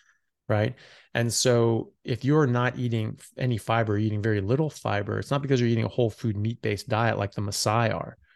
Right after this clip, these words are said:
or the Inuit are, or the Mongolians are, or were.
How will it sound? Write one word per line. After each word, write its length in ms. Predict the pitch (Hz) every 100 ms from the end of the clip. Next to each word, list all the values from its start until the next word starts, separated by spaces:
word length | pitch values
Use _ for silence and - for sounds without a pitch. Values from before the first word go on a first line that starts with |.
| _
or 80 | 104
the 80 | 101
Inuit 400 | 113 127 113 -
are, 260 | - - _ _ _ _ -
or 160 | 110
the 80 | 98
Mongolians 720 | 110 107 110 120 123 110 104
are, 80 | - - - _ _ _ _
or 140 | 110 98
were. 400 | 107 120 80